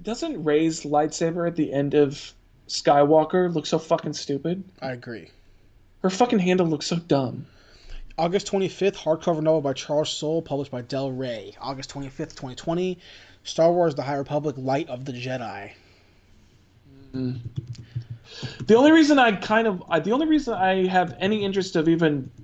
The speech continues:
Speaker 1: reading it is because of the fucking space Vikings. That's the only thing keeping me going. That
Speaker 2: Well,
Speaker 1: they're fucking
Speaker 2: I'm,
Speaker 1: fighting space
Speaker 2: I'm
Speaker 1: Vikings.
Speaker 2: going to read it because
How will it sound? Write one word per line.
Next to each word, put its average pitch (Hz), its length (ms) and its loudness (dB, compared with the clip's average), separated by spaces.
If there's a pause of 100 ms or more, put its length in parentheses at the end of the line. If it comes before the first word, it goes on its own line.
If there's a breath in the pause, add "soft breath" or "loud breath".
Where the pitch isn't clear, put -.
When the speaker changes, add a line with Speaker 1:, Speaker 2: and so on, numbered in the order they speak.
(580)
Speaker 1:
reading 185 360 6
it 233 240 6
is 151 100 0
because 190 520 2
of 170 120 -2
the 170 80 -8
fucking 175 360 0
space - 380 -4
Vikings. 131 500 -10
That's 170 180 -6
the 185 160 -4
only 180 280 2 (140)
thing 170 180 0
keeping 160 300 0
me 135 80 -2
going. 123 340 -2 (440 loud breath)
That - 80 6
Speaker 2:
Well, 269 80 10
Speaker 1:
they're 151 80 6
fucking 175 240 4
Speaker 2:
I'm, 151 60 4
Speaker 1:
fighting 156 300 2
space - 140 -2
Speaker 2:
I'm 214 120 0 (240)
Speaker 1:
Vikings. 123 140 -10
Speaker 2:
going 226 360 4
to - 200 4
read 175 320 0
it 180 140 4
because 151 460 0